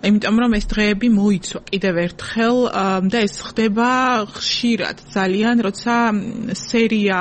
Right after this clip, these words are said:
ხდება ხოლმე, მიწყობით, მიჯრით, ა, ქალების მკვლელობის, ფემიციდის.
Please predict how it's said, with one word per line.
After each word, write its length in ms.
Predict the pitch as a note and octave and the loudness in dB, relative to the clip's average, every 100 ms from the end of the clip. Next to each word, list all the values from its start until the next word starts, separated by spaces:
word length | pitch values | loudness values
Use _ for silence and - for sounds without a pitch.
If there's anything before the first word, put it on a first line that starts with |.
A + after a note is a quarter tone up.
| F3 | -2
ხდება 500 | F3 - G3 F3 F3+ | -6 -6 -2 -2 -2
ხოლმე, 500 | - - E3 F#3+ G3+ A#3 | -4 -4 -2 0 2 4
მიწყობით, 640 | G3+ - - E3+ F#3 A3 G3 | 2 -2 -6 -6 -4 -4 0
მიჯრით, 580 | F#3+ F3 G3+ A#3+ A#3+ - | 0 2 0 -2 -4 -4
ა, 340 | A3 F#3 E3 D#3+ - G#3 | -2 0 -2 -6 -10 -8
ქალების 420 | G3+ G#3+ E3 F3 - | -6 -4 -4 -6 -10
მკვლელობის, 580 | - F3+ F3+ F#3 A#3 - | -6 -4 -2 -2 -2 -4
ფემიციდის. 760 | - G#3 F#3+ F#3+ G3 G3 B3 | -2 0 0 -2 -4 -4 -6